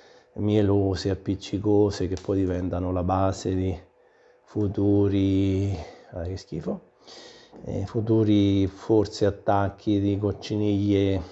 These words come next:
C'ho la mano adesso completamente appiccicata. Sono secrezioni appiccicose che la pianta segerne, forse in occasione di questa ferita qui, forse in occasione che qui c'è qualche animalaccio malefico.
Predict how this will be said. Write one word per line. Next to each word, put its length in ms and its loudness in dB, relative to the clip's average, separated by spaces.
C'ho 140 -8
la 60 -2
mano 200 0
adesso 240 0
completamente 580 -2
appiccicata. 720 -4
Sono 240 2
secrezioni 840 4
appiccicose 840 -2
che 80 -2
la 120 0
pianta 420 4
segerne, 560 4
forse 300 -4
in 80 -2
occasione 520 -2
di 140 -2
questa 320 -4
ferita 380 -2
qui, 400 -2
forse 260 -6
in 80 -4
occasione 480 -4
che 140 -4
qui 180 -8
c'è 260 -6
qualche 540 -8
animalaccio 800 0
malefico. 720 -2